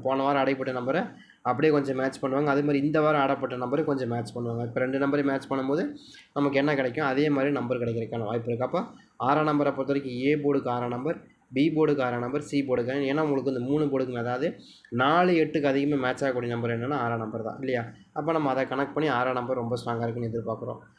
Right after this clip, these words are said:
அடுத்து வந்து நெக்ஸ்ட் வந்து பார்த்தீங்கன்னா, நமக்கு என்ன வருது, நாலாம் நம்பர். நாலாம் நம்பர் எப்படிங்க வருது அப்படின்னா, திரும்ப நாலாம் நம்பருக்கான ஆட்டம்ங்கிறது வரலாம் அப்படின்னு தான் எனக்கு தோணுது. ஏன்னா சி போர்டு நாலாம் நம்பர் திரும்ப ரிட்டர்ன் அடிக்கலாம். சி போர்டு எட்டுக்கு நாலு, நாலுக்கு நாலு, ரெண்டு நாலாம் நம்பர் வந்திருக்குல்ல, நாலுக்கு நாலு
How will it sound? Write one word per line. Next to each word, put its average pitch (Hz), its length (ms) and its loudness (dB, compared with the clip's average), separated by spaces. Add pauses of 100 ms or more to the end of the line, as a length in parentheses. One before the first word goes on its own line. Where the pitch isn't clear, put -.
(220)
அடுத்து 151 240 2
வந்து 151 160 2
நெக்ஸ்ட் 143 300 -2
வந்து 151 100 2
பார்த்தீங்கன்னா, 139 320 2
நமக்கு 135 260 -2
என்ன 131 200 -2
வருது, 120 280 -2 (560)
நாலாம் 135 360 2
நம்பர். 117 200 -6 (140)
நாலாம் 151 200 2
நம்பர் 143 220 0
எப்படிங்க 135 320 -2
வருது 120 180 0
அப்படின்னா, 127 260 -4 (420)
திரும்ப 190 260 4
நாலாம் 165 220 4
நம்பருக்கான 147 500 0
ஆட்டம்ங்கிறது 143 500 2
வரலாம் 123 280 0
அப்படின்னு 120 240 -4
தான் 123 80 -2
எனக்கு 123 180 -6
தோணுது. 117 300 -2
ஏன்னா 139 140 -2 (520)
சி 175 100 0 (120)
போர்டு 165 300 4
நாலாம் 139 220 4
நம்பர் 135 240 0
திரும்ப 131 200 0
ரிட்டர்ன் 123 180 -4
அடிக்கலாம். 110 280 -4 (180)
சி 147 160 -6
போர்டு 135 180 2
எட்டுக்கு 147 340 -2
நாலு, 117 200 0 (420)
நாலுக்கு 151 360 4
நாலு, 131 240 4
ரெண்டு 139 200 0
நாலாம் 147 240 2
நம்பர் 127 200 0
வந்திருக்குல்ல, 120 480 -2
நாலுக்கு 135 320 0
நாலு 123 140 -2